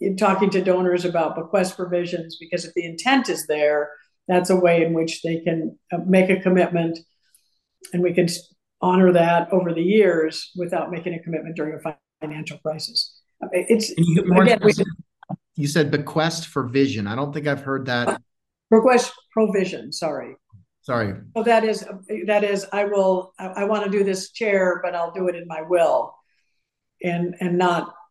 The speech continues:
Speaker 1: establish it right now.
Speaker 2: So fine line, because that could kick a lot of philanthropy down the road.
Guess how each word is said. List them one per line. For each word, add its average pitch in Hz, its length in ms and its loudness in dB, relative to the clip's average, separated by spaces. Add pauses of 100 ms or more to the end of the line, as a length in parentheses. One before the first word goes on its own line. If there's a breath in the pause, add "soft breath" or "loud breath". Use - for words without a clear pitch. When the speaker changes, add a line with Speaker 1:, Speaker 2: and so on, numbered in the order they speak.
(140)
Speaker 1:
establish 180 520 2
it 151 80 -2
right 139 180 -6
now. 147 380 -10 (1080)
Speaker 2:
So - 180 -2
fine 165 320 2
line, 143 480 0
because 131 760 -2 (480)
that 127 140 -2
could 135 160 -4
kick 139 220 0
a 131 80 0
lot 127 240 2
of 123 80 -4
philanthropy 120 800 -4 (100)
down 123 260 -2
the 139 60 0
road. 113 460 0